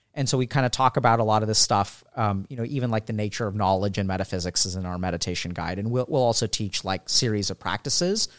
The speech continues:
for each of those conditions. So practices for anxiety, practices for A D H D, practices for, like, spiritual development. Um, and then we also have a coaching program, but that's kinda, like, divorced from a lot of this stuff. So we'll help people do things like find purpose.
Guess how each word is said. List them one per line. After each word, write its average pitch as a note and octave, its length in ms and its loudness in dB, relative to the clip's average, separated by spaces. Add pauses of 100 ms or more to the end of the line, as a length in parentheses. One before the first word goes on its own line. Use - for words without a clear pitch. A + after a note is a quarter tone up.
for C3 200 -6
each C#3+ 240 -2
of A2 80 -2
those F#2+ 200 0
conditions. D#2+ 480 -6
So G2 160 -4
practices A2 540 -4
for G#2 140 -6
anxiety, F#2+ 440 -6
practices F#2 520 -4
for F2 140 -6
A F2+ 100 -4
D F2 120 -6
H F2+ 180 -6
D, E2+ 260 -10 (280)
practices F#2+ 480 -2
for, G2+ 160 -8
like, F2+ 160 -6
spiritual F#2 440 -6
development. E2 500 -10 (640)
Um, F#2+ 340 -2 (140)
and D#3+ 80 2
then D#3 120 4
we E3+ 80 6
also E3+ 200 6
have C3 100 6
a A2+ 40 0
coaching A#2+ 380 2
program, F2+ 380 -4
but G#2 160 -2
that's - 280 4
kinda, A#2 240 0
like, G2+ 200 0 (220)
divorced G#2+ 540 -2
from A2 140 -4
a F#2+ 40 -4
lot E2 200 -6
of D2+ 80 -10
this D2+ 100 0
stuff. - 320 -2 (400)
So D3+ 120 2
we'll C#3 140 6
help C#3 240 4
people C3 240 0
do A#2 120 0
things G#2+ 360 -2
like G2 180 -4
find G#2 260 -2
purpose. F#2+ 640 0